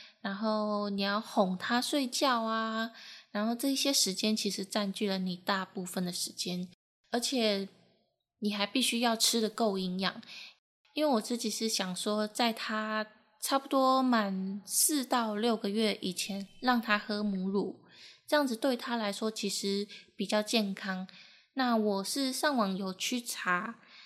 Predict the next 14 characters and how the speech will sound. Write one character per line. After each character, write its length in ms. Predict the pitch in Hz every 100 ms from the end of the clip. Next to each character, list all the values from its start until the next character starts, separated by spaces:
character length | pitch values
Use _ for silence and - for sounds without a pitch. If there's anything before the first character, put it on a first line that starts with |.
| - _ _ _
其 160 | -
实 320 | 262 262 262 262
在 640 | 294 262 247 233 214 208 _ - - _
小 160 | - 214
朋 120 | 254
友 140 | 269
在 240 | 254 269 240
刚 260 | 247 233
满 220 | 240 196
四 320 | 180 - 262 240
到 320 | - 240 220
六 160 | 240
个 140 | 240 214
月 260 | 233 220